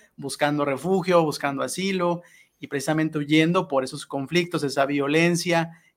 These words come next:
que existe y, pues, también por el, el simple hecho de salvar sus vidas, pues hay un incremento en estos desplazamientos, pues, masivos, masivos completamente.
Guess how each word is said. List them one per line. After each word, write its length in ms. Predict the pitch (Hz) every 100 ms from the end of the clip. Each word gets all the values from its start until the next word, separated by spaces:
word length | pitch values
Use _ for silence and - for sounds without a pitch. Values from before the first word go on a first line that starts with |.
| _
que 120 | 139
existe 640 | 131 - 160 - 185 175
y, 280 | - 135 135
pues, 240 | - 135 -
también 280 | 135 165
por 200 | 185 180
el, 120 | 131 127
el 320 | 127 127 -
simple 320 | - 156 151
hecho 180 | 156 156
de 100 | 147
salvar 420 | 135 131 135 139
sus 220 | 139 160 160
vidas, 420 | 175 196 - - _ _ _
pues 180 | - 139
hay 140 | 143 143
un 120 | 151
incremento 640 | 147 143 135 135 139 147
en 60 | 135
estos 240 | 135 139
desplazamientos, 920 | 139 - 127 123 123 123 123 131 - -
pues, 200 | 117 117
masivos, 440 | 117 117 117 117
masivos 420 | 123 117 - -
completamente. 680 | - 127 131 - 127 - _